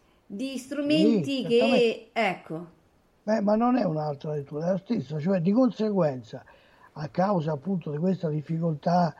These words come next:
Speaker 2: di questa discrepanza irrimediabile tra il pianoforte e la voce umana, ma anche il pianoforte e gli altri strumenti, il pianoforte, eh, io l'ho trattato prima di tutto, io, noi, insomma,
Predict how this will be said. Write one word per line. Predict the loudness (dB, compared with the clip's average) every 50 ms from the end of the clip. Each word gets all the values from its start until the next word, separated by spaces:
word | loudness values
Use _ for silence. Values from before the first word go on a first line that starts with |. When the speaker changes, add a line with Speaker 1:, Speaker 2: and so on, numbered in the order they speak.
| -16 -20 -20 _ _
Speaker 2:
di | -10 -4
questa | -2 0 0 0 0
discrepanza | 0 0 0 -2 -4 -4 -4 -2 0 2 2 2 2 0 0 -2
irrimediabile | -2 0 0 0 2 2 2 2 2 2 2 4 4 2 0 0 -2 -2 -2
tra | -2 -4
il | -6
pianoforte | -6 -4 -2 -2 -2 -2 -2 -2 -2 -2 -2 -4
e | -4
la | -2 -2
voce | -2 -2 -4 -4 -4 -6 -10 -12 _ _ _ _ _ -6
umana, | -2 0 2 2 4 2 2 0 0
ma | -2 -2
anche | -2 -2 -4 -4
il | -6
pianoforte | -6 -4 -4 -4 -4 -2 0
e |
gli | 2
altri | 2 2 2 0 -4
strumenti, | -4 0 4 4 6 6 4 2 2 -2 -6 -10 -10 -12 -20 -20 -20 -20 _ -8
il | -6 -2
pianoforte, | 0 2 2 2 2 2 0 0 -2 -4 -6 -8 -8 -8 -10 -12 -14 _ _ _ _ _ _ -6
eh, | -4 -2 -2 -2 -2 -2
io | 0 0 2 2
l'ho | 4 4 2 2 0 0
trattato | 0 0 0 0 0 -6 _ _ _ _ -6 -4 -2 -2 -2 0 -2 -2 -4 -4 -4 -6 -6 -4
prima | -4 -2 -2 -2 -2
di | -2 -2 -2
tutto, | -2 -4 -6 -6 -2 0
io, | 4 4 4 4 2
noi, | 2 0 0 0 -2 -4
insomma, | -6 -8 -10 -14 -16 -14 _ -12 -10 -10 -10 -10